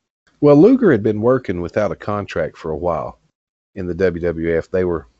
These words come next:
hammering out the details, so he was essentially a free agent. Sting and Luger best friends.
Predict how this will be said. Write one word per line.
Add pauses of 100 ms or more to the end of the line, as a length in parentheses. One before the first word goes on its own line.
hammering
out
the
details,
so
he
was
essentially
a
free
agent. (500)
Sting
and
Luger
best
friends.